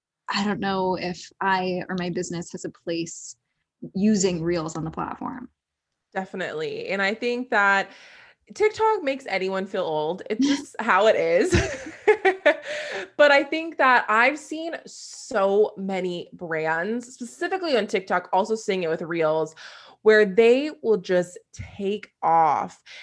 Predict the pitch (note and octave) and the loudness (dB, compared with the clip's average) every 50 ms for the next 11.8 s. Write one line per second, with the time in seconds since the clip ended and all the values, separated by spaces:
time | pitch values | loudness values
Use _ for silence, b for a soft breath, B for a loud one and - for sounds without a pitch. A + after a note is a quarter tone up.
0 | B B - A3+ A#3 B3+ D4 D4 C4+ E4 D#4 E4 D#4+ D#4+ - B3 A#3 A#3 C4 C4 | B B 2 4 4 2 2 -2 -4 -4 -4 -4 -6 -6 -4 -4 -2 -2 0 0
1 | B3 G#3 F#3 F3+ F#3+ G#3+ A3 - G#3+ A3 A3 A#3 G#3+ A#3+ A#3 A#3+ B3 B3+ C#4 - | 2 2 2 0 -2 -2 -2 -2 -2 -2 -2 -2 -2 -2 -2 0 -2 -2 -2 -2
2 | - C#4+ C#4+ C4+ C4 C4 - F3 F3+ F3+ F#3+ G#3+ - - A3 G3+ G3+ G3+ G3+ G3+ | -4 -2 -2 -2 -2 -2 -2 -2 -2 -2 -4 -4 -4 -4 -2 -2 -2 -2 -2 -4
3 | G3 G3+ - - - F3+ F3+ F3+ F#3 - D#4 D4+ C4+ C4+ C4+ C#4 C4+ C#4 C#4 C4+ | -6 -8 -10 -6 -4 -2 -2 -4 -4 -6 -8 -4 -2 -2 -2 -2 -2 -4 -6 -8
4 | - - - - - D4+ C#4+ C#4+ D4 D4 D4+ C#4+ - - F3+ F#3 F#3+ F#3+ G3 A3 | -8 -12 -16 -8 -4 -2 -2 -2 -2 -4 -10 -12 -10 -8 -8 -6 -8 -8 -6 -6
5 | A3+ A#3 A#3+ C4 C4 C#4 C#4 C#4+ C#4 - - F3+ F3+ F3 E3 F3 E3+ - F3+ E3+ | -6 -4 -2 -2 -2 -2 -2 -2 -4 -4 -4 -6 -4 -2 -2 -4 -4 -4 -6 -4
6 | F3 F3+ F#3 F#3 G3 F#3 F#3 F#3 - - D3 D#3 D#3+ F3+ G#3 A#3 C4 D4 E4+ F#4 | -4 -4 -6 -6 -8 -8 -6 -6 -6 -6 -4 -4 -2 -2 -2 -4 -4 -6 -8 -10
7 | F#4+ - - B B B B B B B B B B G#3+ G#3 G3+ G3+ - - A#3 | -14 -16 -20 B B B B B B B B B B 4 4 4 2 2 0 0
8 | C4 B3+ B3 A#3+ A#3 A#3 A3+ - - - F3 G3 - - G3 F#3 F#3 F#3 - - | 0 0 0 0 0 0 0 2 2 4 4 4 2 -2 -4 -6 -6 -8 -6 -4
9 | F3+ F3 F3 F#3 G3 G#3+ A#3+ B3+ - - D4+ C4+ C4+ C#4+ D4 D4 D4+ D4+ D4+ B3 | 0 0 2 2 2 0 -2 -2 -4 -4 -4 -4 -4 -4 -4 -4 -4 -4 -2 -2
10 | G#3 G#3 - D#3+ E3+ F#3 D#3+ D#3+ D#3 E3 D#3 D#3+ E3 D#3+ D#3 D#3+ E3 F3+ D#3 D#3+ | -2 -2 -4 -10 -14 -12 -8 -2 0 2 2 2 2 0 -2 0 0 -2 -2 -2
11 | E3+ F3 - - E3+ F3 F3 - E3 D#3+ E3 F3 G#3 B3 C#4+ D#4+ | -4 -8 -10 -10 -10 -8 -6 -4 -4 -2 -2 -2 -2 -4 -6 -8